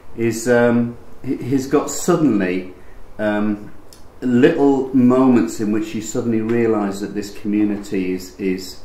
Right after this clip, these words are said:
not quite as, um, as fixed in that idea of being, you know, "This is our labour, this is our work, this is what we do." They're, they're questioning it. And one of the things that shines through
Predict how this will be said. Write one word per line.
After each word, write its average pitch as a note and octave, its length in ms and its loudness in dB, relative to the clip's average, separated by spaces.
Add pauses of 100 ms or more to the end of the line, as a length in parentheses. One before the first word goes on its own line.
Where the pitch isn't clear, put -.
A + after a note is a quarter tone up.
not G#2+ 340 -6
quite G#2+ 500 -4
as, F2 380 -10
um, F2 340 -6 (1120)
as G2+ 400 -6 (120)
fixed - 640 -6
in G#2+ 180 0
that G2+ 180 -4
idea G2 560 -4
of F#2 260 -6
being, F#2+ 520 -4 (360)
you G#2 80 -6
know, F#2+ 260 -6
"This G#2+ 180 -4
is G#2+ 120 -6
our F#2+ 200 -2
labour, F#2+ 280 -2
this G#2 220 -6
is F#2+ 80 -10
our F#2+ 180 -2
work, F#2 240 0
this G2+ 160 -6
is F2 80 -8
what E2+ 200 -4
we F2 100 -6
do." G2+ 260 -2
They're, G2+ 220 0 (220)
they're - 180 -6
questioning F2+ 720 -4
it. - 160 -8 (500)
And A#2+ 160 0
one D3+ 180 4
of G3 80 2
the D#3 80 0
things F2+ 360 -4
that - 140 -4
shines F2 720 -6
through D#2+ 460 -4